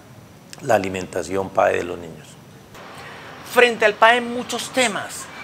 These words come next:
Speaker 2: municipios distantes, falta de idoneidad y sobrecostos, asuntos como lo de los tamales a treinta mil pesos que vende una empresa de grúas. ¿Cómo se trabajará para que esa historia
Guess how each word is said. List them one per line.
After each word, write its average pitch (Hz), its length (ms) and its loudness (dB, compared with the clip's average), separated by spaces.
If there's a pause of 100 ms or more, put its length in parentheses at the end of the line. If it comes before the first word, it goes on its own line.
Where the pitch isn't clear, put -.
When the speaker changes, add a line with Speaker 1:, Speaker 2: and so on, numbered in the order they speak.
Speaker 2:
municipios 156 560 -4
distantes, 180 680 2
falta 180 580 2
de 160 120 0
idoneidad 131 560 4 (160)
y 208 100 -6
sobrecostos, 175 840 2 (380)
asuntos 214 420 0
como 214 180 -2
lo 175 80 2
de 156 100 4
los 143 140 -2
tamales 147 380 -2
a 180 100 0
treinta 139 320 -4
mil 147 200 -6
pesos 196 440 -4
que 143 120 -4
vende 131 220 -8
una 175 100 -4
empresa 175 380 -2
de 143 120 -2
grúas. 190 400 4 (960)
¿Cómo 269 240 4
se 240 140 0
trabajará 147 480 4
para 202 200 2
que 139 180 -2
esa 143 180 -8
historia 165 560 -6